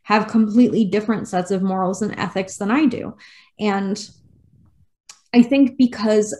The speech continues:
of the current climate in America and the way that our country is behaving and the way we are heading, um, with the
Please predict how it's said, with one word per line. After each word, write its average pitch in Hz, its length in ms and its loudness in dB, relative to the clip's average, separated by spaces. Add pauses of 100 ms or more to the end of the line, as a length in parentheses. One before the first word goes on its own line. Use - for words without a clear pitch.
of 196 400 0
the - 80 0
current 240 540 2
climate 190 580 -4
in 175 140 -4
America - 680 -6
and 202 220 0
the 196 80 2
way 196 360 2
that 180 280 0
our 175 180 -4
country 202 600 -2
is - 260 -6
behaving 220 720 0
and 220 140 2
the 180 60 -2
way 185 200 2
we 185 160 2
are 165 80 -2
heading, 190 600 -4 (640)
um, 190 560 0
with 190 280 4
the 202 480 -4